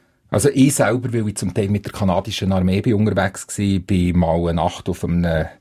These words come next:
Eisbrecher von der kanadischen Küstenwache gsi, bin auch, äh, zwei Nächte auf einem Schiff von der, äh, kanadischen Marine gsi.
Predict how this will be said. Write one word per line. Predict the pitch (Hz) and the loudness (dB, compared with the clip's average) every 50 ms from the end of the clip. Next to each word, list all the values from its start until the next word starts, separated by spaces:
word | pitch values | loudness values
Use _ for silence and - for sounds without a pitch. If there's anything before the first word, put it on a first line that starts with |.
| _ _ _ - - | _ _ _ -8 -6
Eisbrecher | 104 110 113 - - 87 87 87 - - - | -4 -4 -4 -4 -4 -4 -4 -4 -6 -12 -14
von | - 92 | -14 -12
der | - 87 | -14 -12
kanadischen | - - 90 85 82 - - 90 - - - | -10 -8 -8 -8 -8 -8 -10 -12 -12 -12 -8
Küstenwache | - - 98 - - - 131 120 117 113 - - - | -4 -4 -4 -2 -2 -4 -2 0 0 -2 -2 -6 -10
gsi, | - - 120 117 113 98 | -4 -2 0 0 0 -2
bin | - 87 90 | -2 -4 -2
auch, | 87 87 85 87 85 | -2 -2 -2 -2 -2
äh, | 85 - | -4 -4
zwei | - - 90 85 | -4 -4 -4 -2
Nächte | 87 92 87 85 - - - 92 | 0 0 -2 -2 -4 -8 -12 -8
auf | - - | -4 -2
einem | 90 87 87 | 0 0 0
Schiff | 85 - 92 90 - | 0 0 -2 -2 -2
von | - - 90 | -4 -8 -6
der, | - 87 85 85 82 | -6 -4 -4 -2 -4
äh, | 80 | -4
kanadischen | - - - 85 87 82 82 - - 85 - - 85 | -6 -4 -2 0 0 0 -2 -4 -6 -8 -6 -2 0
Marine | 87 85 85 90 92 107 123 131 131 131 | 0 0 0 0 0 0 0 0 0 0
gsi. | - - 123 120 127 | -2 0 0 0 0